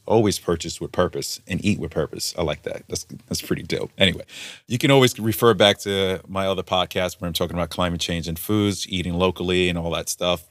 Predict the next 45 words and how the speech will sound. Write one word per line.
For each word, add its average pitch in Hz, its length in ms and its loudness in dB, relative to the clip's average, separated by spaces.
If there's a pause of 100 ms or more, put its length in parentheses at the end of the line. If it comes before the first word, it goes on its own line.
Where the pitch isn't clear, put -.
which 85 200 -8
is 82 140 -10
really 82 220 -4
important. 92 440 -2
So 85 300 -2
obviously 92 400 -2
where 85 140 -4
your 90 80 -2
food 107 240 -4
comes 92 240 -4
from, 95 400 -2 (120)
if - 140 -16
it's - 80 -12
coming 85 260 -6
from 82 300 -6
miles, 85 380 -4
miles, 87 360 -4
miles 82 300 -6
away, 90 380 2 (360)
we're 101 120 -2
creating 107 540 4
pollution 92 420 -2
in 85 80 -4
the 73 100 -4
air, 85 560 0
messing 87 300 -4
up 85 80 -8
the - 80 -4
whole 85 180 0
ecosystem. 82 720 -6 (420)
Long-term 90 440 2
effect 85 520 -2
could 92 160 0
be, 85 400 4
uh, 85 280 2 (260)
we're 98 80 -2
pretty 95 240 2
much 82 240 -2
not 82 100 -4
gonna 82 140 -8
be 82 100 -4
on 82 80 -4
the 78 80 -4
earth 82 240 -4
anymore. 73 380 -12